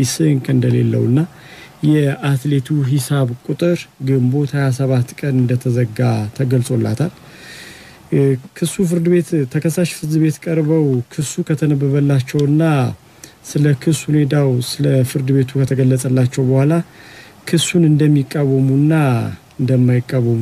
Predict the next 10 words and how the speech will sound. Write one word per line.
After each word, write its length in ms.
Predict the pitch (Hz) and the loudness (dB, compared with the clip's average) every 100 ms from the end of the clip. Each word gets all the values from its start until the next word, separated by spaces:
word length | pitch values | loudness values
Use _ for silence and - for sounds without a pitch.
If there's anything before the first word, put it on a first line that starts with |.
| 117 | -2
ተገልጾላቸዋል። 880 | 131 127 123 135 120 113 - 143 190 - - - - - - | -2 0 0 0 0 -2 -2 -4 -4 -8 -20 -20 -20 -20 -4
ክሱን 360 | 156 - 185 | -2 0 2
እንደማይቃወሙ 880 | 170 160 156 151 147 - 147 139 135 131 | 2 2 2 2 0 -2 -6 -4 -2 -2
ገልጸው 440 | 131 135 - 196 175 139 | 0 -2 -2 -2 0 2
ወንጀሉን 600 | 139 135 123 139 127 127 | 2 2 0 0 0 0
ግን 220 | 127 147 123 | 0 0 0
እንዳልፈጸሙ 840 | 123 131 127 - 143 131 139 123 127 117 110 104 - - _ - | 0 0 -2 -2 -4 -4 -4 -2 0 0 -2 -10 -18 -20 _ -8
ክደው 260 | 143 135 127 | -2 0 0
ተከራክረዋል። 680 | 139 127 127 120 123 123 165 - - - - - - - - | 0 0 0 0 -2 -4 -4 -8 -20 -20 -20 -20 -20 -20 -2
እኔ 120 | 147 | 2